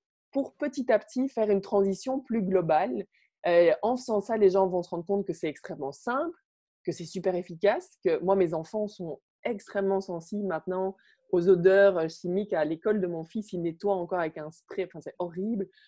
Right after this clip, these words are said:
Tu rentres dans le service de garde, puis il y a vraiment une odeur, ça piconne. Puis ils sont devenus vraiment sensibles parce qu'à la maison, ben, on a quelque chose de, de naturel. On le sent directement que ça a des, des bénéfices.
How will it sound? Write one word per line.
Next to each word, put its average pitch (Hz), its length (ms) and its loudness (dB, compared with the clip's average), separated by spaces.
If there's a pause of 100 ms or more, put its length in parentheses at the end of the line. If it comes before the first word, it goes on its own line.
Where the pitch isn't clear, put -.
(180)
Tu 175 120 -4
rentres 220 380 4
dans 175 200 0
le 160 160 0
service 165 320 -2
de 160 80 -2
garde, 190 360 2
puis 175 100 -10
il 160 40 0
y - 20 4
a 151 60 2
vraiment 170 180 0
une 190 140 2
odeur, 185 320 2
ça 185 120 -4
piconne. 170 500 -2
Puis 175 280 -8 (280)
ils 170 60 -10
sont 240 200 0
devenus 202 320 4
vraiment 180 280 0
sensibles 185 580 -6
parce - 180 -10
qu'à 180 100 -8
la 165 100 -4
maison, 160 300 -4
ben, 156 260 -2
on 151 120 -8
a 160 100 -4
quelque 160 200 -14
chose 175 240 -4
de, 156 240 -6 (420)
de 170 120 4
naturel. 175 580 2
On 165 100 -2
le 160 60 -4
sent 208 340 0
directement 170 580 -2
que 202 80 -12
ça 156 140 -4
a 147 80 0
des, 147 300 -6
des 147 140 -6
bénéfices. 160 640 -4